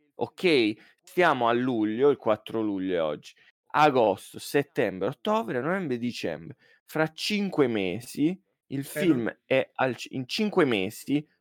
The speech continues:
Speaker 1: uscirà da, da questo, da oggi, anzi dalla prossima settimana, precisamente,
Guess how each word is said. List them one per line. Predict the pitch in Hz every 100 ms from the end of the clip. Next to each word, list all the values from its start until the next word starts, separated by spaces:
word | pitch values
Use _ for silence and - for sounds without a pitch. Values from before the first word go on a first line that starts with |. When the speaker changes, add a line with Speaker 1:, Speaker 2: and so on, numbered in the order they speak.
| _
Speaker 1:
uscirà | 143 143 - 120 101
da, | 110 117 _ _
da | - 117 120
questo, | 156 165 - 135 117
da | 120 98
oggi, | 95 - - - _ _ -
anzi | 123 - 110
dalla | 113
prossima | 143 170 - 123
settimana, | 113 - 104 98 80 76 120 147 -
precisamente, | - - - - 139 - 127 - 147